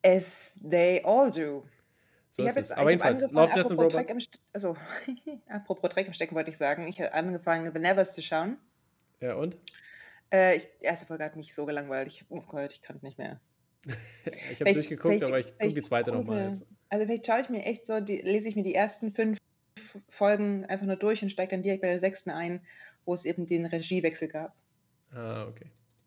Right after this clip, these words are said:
Speaker 1: Sieht man das deiner Meinung nach?
Speaker 2: Weiß ich nicht, es sind erst zwei Folgen draußen.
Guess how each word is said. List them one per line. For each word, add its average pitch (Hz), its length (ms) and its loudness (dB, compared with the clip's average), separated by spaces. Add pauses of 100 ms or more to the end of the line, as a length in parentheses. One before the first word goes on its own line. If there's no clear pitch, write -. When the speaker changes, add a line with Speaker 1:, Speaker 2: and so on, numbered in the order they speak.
(280)
Speaker 1:
Sieht 196 160 0
man 269 140 -4
das 294 140 0
deiner 277 180 -8
Meinung 285 240 -6
nach? 294 120 -10 (220)
Speaker 2:
Weiß 165 160 0
ich 202 60 0
nicht, 107 320 -4
es 139 120 -6
sind 147 120 -6
erst 123 160 -4
zwei 120 160 -2
Folgen 123 240 -6
draußen. 135 240 -16